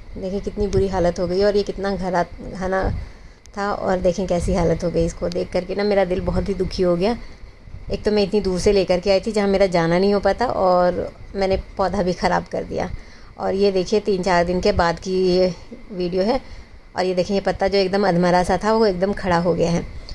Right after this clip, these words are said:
और बाकी पत्ते जो थे वो सूख गए थे, कुछ गल गया था। और ये देखें इसमें नई ग्रोथ भी आ रही है जो मैंने पहले से ही इसमें बैकअप के लिए छोड़ा हुआ था, तो उसमें growth आ रही है।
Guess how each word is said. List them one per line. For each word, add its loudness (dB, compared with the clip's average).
और 2
बाकी -2
पत्ते -6
जो -2
थे -4
वो 0
सूख -6
गए 2
थे, 0
कुछ -4
गल 2
गया 4
था। -4
और 0
ये 2
देखें -2
इसमें -2
नई 0
ग्रोथ 0
भी -4
आ -2
रही -2
है 2
जो 0
मैंने 2
पहले 0
से -2
ही 2
इसमें -2
बैकअप -2
के -10
लिए -4
छोड़ा -2
हुआ -2
था, -8
तो -4
उसमें -4
growth 0
आ -2
रही 0
है। -2